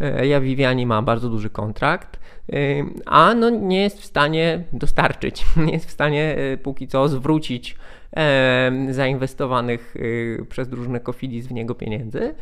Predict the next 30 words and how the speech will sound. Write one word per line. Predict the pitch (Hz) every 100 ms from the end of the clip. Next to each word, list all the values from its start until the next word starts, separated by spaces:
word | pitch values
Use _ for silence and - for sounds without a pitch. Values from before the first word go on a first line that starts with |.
| - - - -
Y, | 151 156
no | 170 247
i | 415 453 370
widać, | 294 302 -
że | 202 208 226
tutaj | - - 190
taka | 175 - 151
ucieczka, | 160 - - 156 165 - - - - 151 151 151 151 147
ym, | 151 151 156 156 170
bo | - 156
nie | 160
wiadomo, | 165 165 147 139
jak, | 135 131 -
y, | 165 139
Vivianiemu | 127 131 131 131 123
pójdzie | - 127 117 113
w |
dalszej | 113 110 135
części | - 117 113 107
wyścigu. | 110 - 127 170 180
Tych | 135
szans | - 143
dla | 127 120
sprinterów | - 131 - 127 113
znowu | 127 120 120
tak | 117 113
wiele | 131 120
już | 113 -
nie | 110
ma. | 110 175